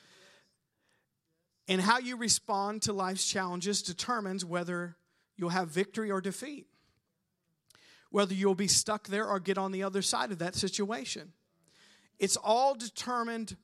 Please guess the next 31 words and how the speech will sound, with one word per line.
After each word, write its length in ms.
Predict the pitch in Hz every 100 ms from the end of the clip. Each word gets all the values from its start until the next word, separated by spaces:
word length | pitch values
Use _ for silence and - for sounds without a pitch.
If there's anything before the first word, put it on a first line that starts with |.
| -
by 220 | 196 202 196
our 520 | 208 220 208 202 180 _ _ _ -
response. 960 | 170 185 - - 196 156 - - - - _ _ _ _ _ _
Once 260 | 165 185 190
again, 300 | 185 254 240
you 80 | 202
can't 200 | 233 226
always 300 | 233 262 233
control 840 | 262 240 - 269 262 240 226 214 _ _ _ _ _ -
all 200 | 208 240
the 140 | 226
circumstances 1000 | 220 - 277 240 226 190 - 220 202 202 196
and 100 | 185
all 140 | 226
the 100 | 214
situations 720 | 208 220 220 214 202 - 196
in 100 | 202
your 120 | 190
life. 420 | 185 170 - - - _ _ _ _ _ _
You 80 | 185
can't. 540 | - 254 196 151 - _ _ _ _ _ _ -
We're 120 | 185
not 180 | 269 269
in 100 | 226
heaven 320 | 247 202 180
yet. 380 | 170 147 - - _ _ _ _ _ - -
If 140 | 185
we're 120 | 233 247
in 80 |
heaven, 420 | 208 247 277 294 -
okay. 480 | 220 233 - 214 156